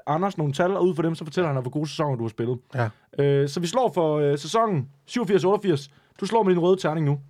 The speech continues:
Speaker 2: Okay.
Speaker 1: Og jeg slår for, øh, klubsucces. Og jeg vil sige
Speaker 2: Ja.
Speaker 1: så meget, at på grund af den der gode, øh, ungdomskamp, du havde, så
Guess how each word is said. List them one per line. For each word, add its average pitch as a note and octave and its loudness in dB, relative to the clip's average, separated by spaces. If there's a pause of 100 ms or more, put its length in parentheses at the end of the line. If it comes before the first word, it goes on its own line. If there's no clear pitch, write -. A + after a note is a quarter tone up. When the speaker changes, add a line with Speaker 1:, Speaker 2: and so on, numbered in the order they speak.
(160)
Speaker 2:
Okay. D3 -4 (240)
Speaker 1:
Og C3+ 0
jeg C#3+ 0
slår D3+ 0
for, C3+ -2
øh, B2 0
klubsucces. C#3+ -4
Og C#3 0
jeg D3 0
vil D3 -6
sige G3 -4
Speaker 2:
Ja. G#3 -2
Speaker 1:
så G3 0
meget, F3+ 2
at D3+ -4
på F3 0
grund G#3 2
af F#3 -2
den E3 -8
der F3+ 4
gode, F3+ 2
øh, C#3 4
ungdomskamp, D#3+ -2
du C#3+ -2
havde, D#3 2
så E3 0